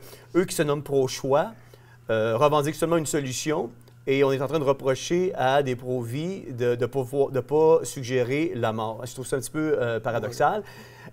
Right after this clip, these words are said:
Speaker 1: À défaut de s'y soumettre, si le projet de loi était adopté, les organismes qui ne divulgueraient pas leurs services de façon transparente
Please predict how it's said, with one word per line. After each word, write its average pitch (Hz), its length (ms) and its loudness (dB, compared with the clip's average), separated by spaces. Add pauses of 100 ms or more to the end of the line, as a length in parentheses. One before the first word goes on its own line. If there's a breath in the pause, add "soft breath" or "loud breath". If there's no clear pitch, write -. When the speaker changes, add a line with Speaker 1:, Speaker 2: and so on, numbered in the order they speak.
(120)
Speaker 1:
À 160 140 8
défaut 240 320 -2
de - 60 -10
s'y 190 180 -4
soumettre, 165 500 0
si 202 80 -4
le 170 60 -4
projet 151 300 6
de 135 60 -4
loi 180 200 6
était 175 160 4
adopté, 135 400 2
les 147 160 2
organismes 139 520 2
qui 160 120 -2
ne 139 100 2
divulgueraient 196 680 2
pas 202 360 2
leurs 156 180 4
services 180 480 0
de 160 80 4
façon 156 380 0
transparente 151 1000 0